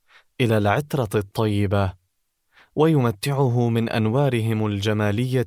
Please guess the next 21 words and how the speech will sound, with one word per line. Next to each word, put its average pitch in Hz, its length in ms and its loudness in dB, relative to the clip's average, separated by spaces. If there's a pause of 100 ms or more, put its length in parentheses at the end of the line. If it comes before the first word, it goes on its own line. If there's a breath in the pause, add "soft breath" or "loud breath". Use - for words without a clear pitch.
والجلالية 104 1080 0 (500 loud breath)
في 120 180 0
مرحلة 107 420 0
كشف 107 520 -2
الحجب، 101 640 -2 (1000 loud breath)
وأن 127 320 2
ابن 117 200 0
الفارض 127 720 0 (400 soft breath)
الذي 123 340 0
كان 160 380 0
من 123 140 0
العامة 113 800 0 (460)
ومتبعًا 117 720 0
لمذهب 110 540 0
السنة 120 680 0 (100)
بشكل 127 560 -2
مسلم، 104 840 0 (720)
حتى 143 380 0
أن 156 180 2
كنيته 123 600 0
واسمه 113 680 0